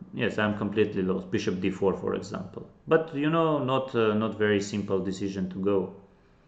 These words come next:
He took, and now this is, uh, lost. So this is, like, very, uh, c five, queen g five,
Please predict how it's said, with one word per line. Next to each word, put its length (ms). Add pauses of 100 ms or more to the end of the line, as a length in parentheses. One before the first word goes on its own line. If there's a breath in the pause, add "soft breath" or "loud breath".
(680 soft breath)
He 80
took, 300
and 120
now 220
this 200
is, 280
uh, 240
lost. 320 (160)
So 220
this 240
is, 180
like, 240
very, 420 (1040 soft breath)
uh, 300
c 220
five, 360
queen 220
g 140
five, 260